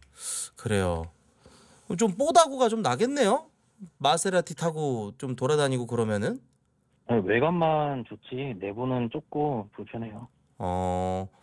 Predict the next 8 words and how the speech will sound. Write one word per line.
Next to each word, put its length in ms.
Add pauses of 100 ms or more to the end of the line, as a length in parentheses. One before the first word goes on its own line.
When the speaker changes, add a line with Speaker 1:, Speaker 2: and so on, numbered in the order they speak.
(480)
Speaker 1:
그래요. 720
스물아홉 500
살에 220
마세라티 640
끌고 260
다니기 260
쉽지 300
않죠. 560